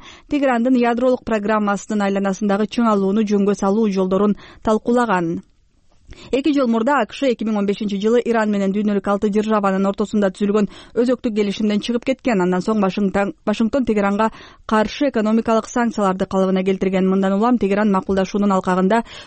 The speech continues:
өзүнө алган милдеттенмелерди аткаруудан акырындан баш тартууда. Кыргызстандан качып кеткен мурдагы вице-премьер-министр Аскарбек Шадиевдин кызына катталган мүлктү сот камактан чыгарганы кабарланды. Эки жыл мурун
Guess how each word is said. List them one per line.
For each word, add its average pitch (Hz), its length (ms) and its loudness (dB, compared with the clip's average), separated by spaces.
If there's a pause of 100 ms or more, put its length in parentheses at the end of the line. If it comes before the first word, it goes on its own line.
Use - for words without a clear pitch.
(100)
өзүнө 269 440 2
алган 220 240 0
милдеттенмелерди 196 760 0
аткаруудан 196 540 -2
акырындан 190 640 0
баш 185 340 -2
тартууда. 185 720 -2 (1300)
Кыргызстандан 302 540 -2
качып - 240 -4
кеткен 262 300 0
мурдагы 247 320 2
вице-премьер-министр 240 1200 0
Аскарбек 220 500 -2
Шадиевдин 220 720 -2
кызына 220 340 0
катталган 208 560 0
мүлктү 220 360 0
сот 226 200 0
камактан 202 460 -2
чыгарганы 220 480 0
кабарланды. 214 680 2
Эки 220 140 0
жыл 202 160 0
мурун 226 280 2